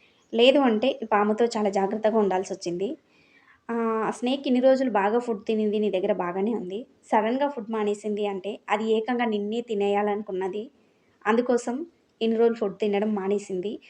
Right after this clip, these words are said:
ఎందుకు అంటే దాని పొట్టంతా ఖాళీ అయితేనే కదా నువ్వు ఒకేసారి దాని కడుపులో పడతావు. అందుకోసం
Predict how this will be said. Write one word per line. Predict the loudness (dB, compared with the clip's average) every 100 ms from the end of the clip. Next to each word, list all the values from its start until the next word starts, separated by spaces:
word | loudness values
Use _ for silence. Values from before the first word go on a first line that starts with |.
| -20 _
ఎందుకు | 4 4 4
అంటే | 2 2 2
దాని | 2 0 0 -2
పొట్టంతా | 0 -2 2 2 4 2 2 0
ఖాళీ | 0 0 2
అయితేనే | 2 2 0 0
కదా | 0 0
నువ్వు | 0 -2
ఒకేసారి | -4 6 6 8 4 6
దాని | 4 2
కడుపులో | 2 0 2 2
పడతావు. | 2 -4 0 -2 -2 -10 -14 _ -20 -6
అందుకోసం | -2 0 0 -2 -8